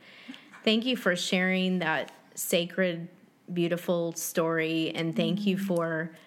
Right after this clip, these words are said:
Speaker 1: following the energy
Speaker 2: Mm-hmm.
Speaker 1: and, um, reaching out and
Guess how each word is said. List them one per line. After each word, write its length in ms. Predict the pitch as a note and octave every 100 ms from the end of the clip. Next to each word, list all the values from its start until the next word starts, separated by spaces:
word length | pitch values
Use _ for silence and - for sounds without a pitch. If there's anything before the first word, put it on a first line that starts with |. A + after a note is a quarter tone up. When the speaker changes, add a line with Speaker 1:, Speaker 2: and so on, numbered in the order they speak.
| - - _
Speaker 1:
following 600 | - - F#3 F#3+ G3 G3 G3
the 80 |
energy 720 | E3+ E3+ F3+ G3 A3+ C#4 F#4+ G#4
Speaker 2:
Mm-hmm. 420 | F3+ F3 F3 E3+
Speaker 1:
and, 680 | F#3 F3 F3 E3+ E3+ E3+ - -
um, 500 | F#3 F3 F3 F3 G3+ - -
reaching 460 | F#3+ F#3 F#3+ G#3+ F#3+
out 340 | F#3 G3+ F#3+ -
and 460 | E3+ E3+ E3 E3+